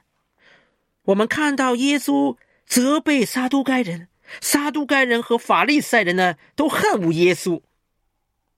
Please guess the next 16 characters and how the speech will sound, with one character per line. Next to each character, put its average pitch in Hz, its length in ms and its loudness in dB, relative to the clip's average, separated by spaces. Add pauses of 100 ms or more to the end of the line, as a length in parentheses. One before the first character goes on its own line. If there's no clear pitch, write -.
(240)
这 339 120 -2
一 277 200 -2
点 123 320 -10 (440)
对 190 140 0
于 185 220 -6 (160)
明 139 300 0
白 156 140 0
福 127 300 -4
音 180 180 -2
是 147 140 -4
十 - 200 -2
分 175 180 -4
重 160 160 -4
要 113 160 -4
的 80 100 -18
啊。 - 180 -20